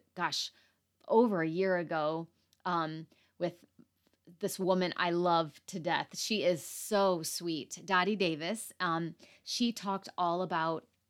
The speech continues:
Stark in Louisiana, and, um, her son is an adult also, and he, um, is in a group home, and he is just having the time of his life. He texts or FaceTimes Dottie periodically, um, and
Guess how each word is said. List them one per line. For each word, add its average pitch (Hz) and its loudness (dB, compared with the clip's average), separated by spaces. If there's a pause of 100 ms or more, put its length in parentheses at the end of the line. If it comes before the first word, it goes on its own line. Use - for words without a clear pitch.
(460)
Stark 185 4
in 202 0
Louisiana, 180 0 (380)
and, 165 -2
um, 160 -4 (120)
her 190 -2
son 170 0 (120)
is 170 -4
an 170 -4
adult 160 -2
also, 175 -4
and 165 -2
he, 170 -2 (380)
um, 160 -2
is 208 0
in 196 2
a 185 2
group 185 -2
home, 175 0
and 160 0
he 196 2
is 185 0
just 165 -2
having 170 2
the 165 -2
time 165 -4
of 165 -4
his 160 -6
life. 160 -4
He 160 -4 (460)
texts 190 0
or 170 0
FaceTimes 170 0
Dottie 165 2
periodically, 170 0
um, 156 -10 (440)
and 185 2